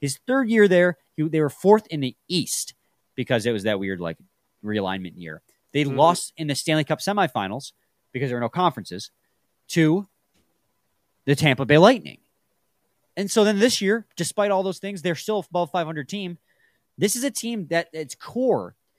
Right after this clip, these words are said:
Speaker 1: is a bunch of defensive-minded forwards. And he got career years out of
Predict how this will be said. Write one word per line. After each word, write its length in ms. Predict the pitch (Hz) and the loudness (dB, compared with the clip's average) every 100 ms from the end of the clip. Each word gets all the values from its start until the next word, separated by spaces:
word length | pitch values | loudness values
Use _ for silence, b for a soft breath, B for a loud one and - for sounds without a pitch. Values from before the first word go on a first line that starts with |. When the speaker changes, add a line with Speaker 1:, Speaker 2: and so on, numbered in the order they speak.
| _ _ | _ _
Speaker 1:
is 140 | 165 147 | -6 -4
a 60 | |
bunch 260 | 127 175 202 | -2 -2 -2
of 140 | 160 | -4
defensive-minded 800 | 160 - 170 165 185 143 135 127 | -6 -4 -6 -4 -8 -4 -6 -6
forwards. 300 | - 156 101 | -6 -6 -6
And 100 | 127 | -10
he 160 | 123 143 | -10 -4
got 240 | 190 175 | -2 -2
career 400 | - 151 147 214 | -8 -12 -10 -6
years 300 | 233 160 139 | -4 -4 -2
out 100 | 123 | -2
of 80 | 110 | -4